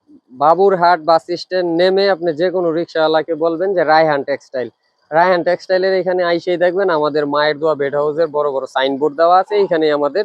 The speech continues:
দোকান। ঠিক আছে, চাইলে আপনারা সারাদিন যে কোনো দিন আসতে পারেন, কোনো বন্ধ নাই। হ্যাঁ, আইসা দেইখা বুঝা নেওয়ার অপশন আছে। আর কুরিয়ারের মাধ্যমে নিলে আমাদের থেকে মিনিমাম দশ পিস নিতে হবে। ঠিক আছে, দশ পিসের নিচে হলে আমাদের এখানে সেল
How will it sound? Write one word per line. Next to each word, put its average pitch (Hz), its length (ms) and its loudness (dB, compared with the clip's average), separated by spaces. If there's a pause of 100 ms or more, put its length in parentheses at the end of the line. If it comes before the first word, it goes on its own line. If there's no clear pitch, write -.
(120)
দোকান। 131 240 -2 (640)
ঠিক 165 100 2
আছে, 220 180 4 (260)
চাইলে 170 340 2
আপনারা 170 380 2
সারাদিন 165 520 2
যে 185 140 2
কোনো 220 240 2
দিন 165 220 2
আসতে 147 160 -8
পারেন, 127 240 -2
কোনো 160 240 -6
বন্ধ 147 240 -4 (120)
নাই। 107 100 -18 (140)
হ্যাঁ, 247 160 -2 (460)
আইসা 170 320 2
দেইখা 170 340 2
বুঝা 160 280 0
নেওয়ার 185 280 0
অপশন 143 300 -4
আছে। 123 180 -12
আর 117 180 -8
কুরিয়ারের 196 460 0
মাধ্যমে 196 320 -2
নিলে 196 280 0 (440)
আমাদের 151 360 -2
থেকে 170 160 -4
মিনিমাম 180 440 0 (160)
দশ 185 120 0 (100)
পিস 147 140 -10 (140)
নিতে 143 160 -2
হবে। 120 260 -6 (720)
ঠিক 165 160 0
আছে, 247 160 0
দশ 170 220 2 (100)
পিসের 165 240 -4
নিচে 175 240 0
হলে 190 200 4
আমাদের 147 340 0
এখানে 135 260 -2
সেল 131 240 -4